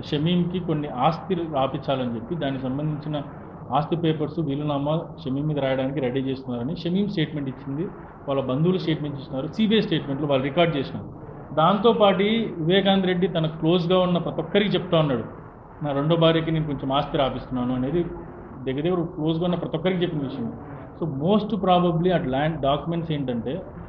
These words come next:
ఆ ల్యాండ్, వాళ్ళ ఆస్తి, సెకండ్ వైఫ్ రాపించిన డాక్యుమెంట్స్, ఆ డాక్యుమెంట్స్ దొంగిలించాల్సిన అవసరం ఎవరికి ఉంటుంది?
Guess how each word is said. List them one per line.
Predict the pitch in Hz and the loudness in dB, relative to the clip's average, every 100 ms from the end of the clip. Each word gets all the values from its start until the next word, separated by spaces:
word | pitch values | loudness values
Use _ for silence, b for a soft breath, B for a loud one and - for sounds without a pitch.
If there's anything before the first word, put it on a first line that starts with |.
| 135 | -8
ఆ | |
ల్యాండ్, | 120 127 151 160 156 139 | -4 0 0 0 0 -2
వాళ్ళ | 127 123 | -2 -2
ఆస్తి, | 117 156 156 190 196 202 - - - - | 2 2 0 -2 -2 -4 -10 -16 -12 -6
సెకండ్ | 139 160 | 0 2
వైఫ్ | 160 165 156 | 4 2 2
రాపించిన | 139 135 - 131 | 0 0 -4 -4
డాక్యుమెంట్స్, | 117 113 123 110 - 104 - - - - - 135 | -4 -4 -4 -4 -6 -10 -12 -14 -14 -14 -8 -6
ఆ | |
డాక్యుమెంట్స్ | 135 127 156 165 196 202 190 | -4 2 2 2 0 0 -2
దొంగిలించాల్సిన | 156 156 170 175 175 165 156 151 147 - - | 0 2 2 2 2 2 2 0 -4 -8 -4
అవసరం | 127 160 214 196 | -2 0 2 2
ఎవరికి | 170 - | 2 2
ఉంటుంది? | 156 147 139 | 0 0 -2